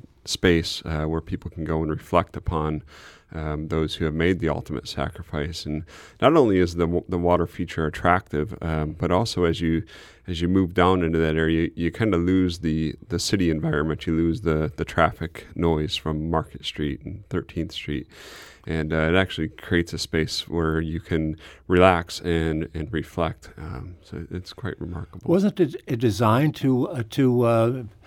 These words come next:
Speaker 2: blunt some of the noise from Market Street? That the, these features would help do that?
Speaker 1: Yeah, I think that, that was definitely part of the intent. Yeah.
Speaker 2: I wanna go back, Karen, to, to the artifacts. Uh, did you find some things in there that you didn't know that you had that, uh, w-,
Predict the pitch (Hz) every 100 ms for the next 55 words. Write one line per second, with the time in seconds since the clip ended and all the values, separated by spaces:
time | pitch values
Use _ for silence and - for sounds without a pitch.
0 | - - 113 120 127 - - 127 117 117
1 | 117 120 113 120 113 113 107 101 - 120
2 | 117 90 110 120 117 104 - 113 113 101
3 | 101 98 104 - 110 107 131 98 95 80
4 | 76 - 98 - 101 98 104 95 87 85
5 | 85 - 82 62 82 82 80 80 78 -
6 | - - - - - 87 - - - -
7 | - 120 127 117 107 110 107 117 113 104
8 | 104 98 107 95 104 107 101 - 104 98
9 | - 123 101 - - - - - - _
10 | - 113 120 196 233 202 170 - 170 151
11 | 156 156 156 139 139 110 135 156 135 139
12 | 135 139 110 98 135 - 131 107 107 -
13 | 117 107 107 156